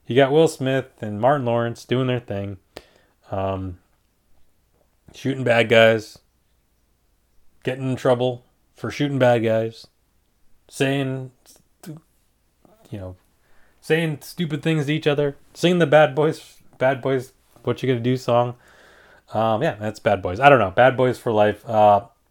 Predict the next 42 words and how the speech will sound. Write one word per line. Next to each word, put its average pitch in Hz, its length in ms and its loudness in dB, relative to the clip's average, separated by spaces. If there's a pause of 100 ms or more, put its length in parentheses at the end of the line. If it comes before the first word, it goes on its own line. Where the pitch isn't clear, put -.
(180)
I 131 80 -2
mean, 135 140 0
it's 135 160 -2
end 147 140 2
up 123 140 2
number 127 200 2
thirty. 104 520 0
I 127 80 4
was 151 100 4
just 156 140 -10
like, 202 120 2
yeah, 202 240 4
I 208 40 8
was, 226 260 -2
I 170 260 0
had 220 160 8
a 202 40 2
good 139 260 0
time. 117 260 0
It 135 80 -4
was 165 160 -4
fine. 113 360 -2 (580)
Um, 110 200 -4
you 143 80 -2
know, 131 100 4
I 127 60 6
saw 214 180 8
it 196 60 8
in 160 100 -2
theaters, 117 280 2
and 123 80 -2
again, 139 320 0 (1000)
seeing 220 320 0
a 208 40 4
movie 185 260 6
in 170 100 0
a 147 60 -2
theater 160 580 0
versus, 135 580 0
you 123 80 -2
know, 113 160 0
as, 113 580 0